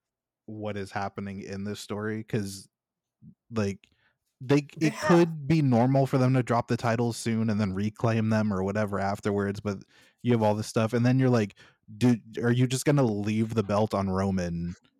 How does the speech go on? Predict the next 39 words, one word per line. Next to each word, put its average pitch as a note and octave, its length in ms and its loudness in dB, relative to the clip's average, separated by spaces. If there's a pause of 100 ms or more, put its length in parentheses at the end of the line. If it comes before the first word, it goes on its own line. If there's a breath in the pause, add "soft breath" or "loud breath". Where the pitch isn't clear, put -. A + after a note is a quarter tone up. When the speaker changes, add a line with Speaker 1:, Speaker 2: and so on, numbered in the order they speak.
(100)
Speaker 1:
while G2+ 320 0
he's, F#2+ 240 -2
like, F#2+ 220 -4 (120)
a G#2+ 80 -4
part-timer F#2+ 560 -4
doing F#2 300 -6
whatever, F2+ 720 -6 (420)
and A#2+ 140 0
just, A#2 180 -2
like, A2 220 0
Speaker 2:
Okay. C3 140 -8
Speaker 1:
have A2 280 0
him F#2+ 480 -2 (1000)
be A#2+ 140 2
the G#2 140 -2 (240)
modern-day G#2 540 -2
Bruno F#2+ 400 -6
Sammartino F2 680 -8
and F2 160 -10
literally F2 340 -6
just, F2 180 -14
like, F2 120 -10
hold E2 200 -12
the E2+ 80 -14
belt E2 160 -6
for - 120 -6
ten F2 240 -12
years"? - 400 -14 (760)
Speaker 2:
Okay, D#3+ 340 -4
so C3 360 -6
Roman F#3+ 500 -6 (160)
is C3 120 -10
not, C#3 180 -4
definitely B2+ 240 -2
not A#2 160 -6
dropping B2+ 420 -4
at A#2 240 -8
that A2 180 -4
show, C3+ 440 -6